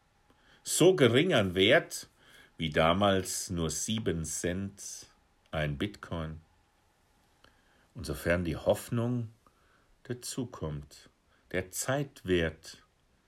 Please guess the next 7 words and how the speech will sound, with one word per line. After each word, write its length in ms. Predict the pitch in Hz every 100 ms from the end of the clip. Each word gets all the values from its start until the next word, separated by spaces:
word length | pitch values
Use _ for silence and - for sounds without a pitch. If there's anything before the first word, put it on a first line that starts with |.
| _ _ -
steigt, 880 | - - 95 85 73 - _ - _ _ _ _ _ _ _ _ _ _
kann 180 | - 98
sowohl 480 | 104 87 113 180 165
der 140 | 117
Glaube 540 | - 98 104 156 160
an 200 | 110 87
Christus, 1000 | 82 85 113 - - 165 175 - - -